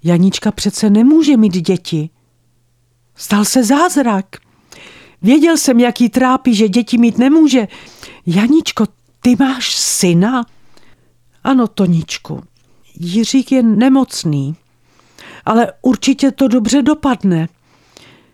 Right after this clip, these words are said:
Víš, on by potřeboval, aby se jeho otec nechal vyšetřit. Doktoři potřebují vědět všechno o jeho otci.“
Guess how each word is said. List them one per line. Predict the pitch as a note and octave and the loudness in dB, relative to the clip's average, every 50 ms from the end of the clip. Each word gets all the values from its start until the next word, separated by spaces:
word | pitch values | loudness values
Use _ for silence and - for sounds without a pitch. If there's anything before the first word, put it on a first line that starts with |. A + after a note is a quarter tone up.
| _ _ _ | _ _ _
Víš, | G3 F#3+ A3 B3+ A#3+ - - - | -4 -2 0 0 0 -2 -2 -2
on | G3+ A#3 A3+ A3+ | 0 0 2 2
by | G#3+ B3+ - - _ | 2 0 -2 -4 _
potřeboval, | - A3 G#3 - - - - B3+ G#3+ B3 B3 G#3+ B3 B3 B3+ - | -6 -6 -6 -4 -6 -4 -2 -2 0 0 0 0 0 0 0 -2
aby | - - F#3 B3 A3+ | -4 -2 -2 -4 -4
se | - - - - - - - C4+ B3+ | -4 -6 -12 -12 -14 -6 -4 -2 0
jeho | A#3+ A#3 A#3+ A3+ G3 F#3+ G#3+ F#3 - - _ _ | 2 2 2 2 0 0 -2 -2 -4 -8 _ _
otec | - A#3 G#3+ - _ - G#3 G3 G#3 B3+ - - - - - - - - - - - - - - _ _ _ _ _ _ | -6 -6 -6 -6 _ -4 -4 -2 -2 -4 -6 -10 -14 -14 -14 -16 -20 -20 -20 -20 -20 -20 -20 -20 _ _ _ _ _ _
nechal | - G3 A3 G#3+ - - A#3+ A#3 A#3 A#3+ | 0 0 0 0 0 -2 -2 -2 0 0
vyšetřit. | G#3 A#3+ B3+ - - - C4+ B3+ - - - - D#3 C#3+ C#3+ - _ - - _ _ _ _ _ _ _ - _ _ _ _ _ _ _ _ _ - | 0 -2 -2 -2 -2 -4 -4 -4 -6 -8 -8 -6 -6 -8 -8 -10 _ -20 -20 _ _ _ _ _ _ _ -20 _ _ _ _ _ _ _ _ _ -6
Doktoři | F#3+ G3 A#3 A#3 - - - - - D4+ D4+ A3+ F#3+ G3+ F3 D#3+ D#3 D3+ - _ | 0 2 2 2 0 -2 -4 -2 0 0 0 0 0 -2 -2 -2 -4 -6 -6 _
potřebují | G#3+ G#3+ G#3 - - - B3 A#3+ G3+ A3+ B3 B3+ A#3+ A#3 B3 B3+ B3 | -4 -4 -4 -4 -4 -4 -2 -2 0 0 0 0 0 0 0 0 -2
vědět | A3 G3+ G#3+ G#3+ A3 G#3+ F#3 A#3 B3+ B3 - | -2 -2 0 0 0 0 0 0 -2 -2 -6
všechno | - - - - - - G3+ F3 - - - G3+ G3 G3 G3+ G#3 G#3+ - - - _ _ _ _ _ _ _ _ _ _ _ _ _ _ | -10 -12 -10 -8 -6 -6 -6 -6 -8 -6 -4 -2 0 0 -2 -2 -4 -8 -12 -20 _ _ _ _ _ _ _ _ _ _ _ _ _ _
o | - A3+ | 0 2
jeho | A3+ B3 C#4 C4 A#3+ C4 A#3 - | 2 4 2 2 2 0 -2 -2
otci.“ | - - D4+ D4+ - - - - - - - E3 D3+ D#3 | -4 -4 -4 -4 -6 -10 -12 -10 -8 -6 -6 -6 -6 -8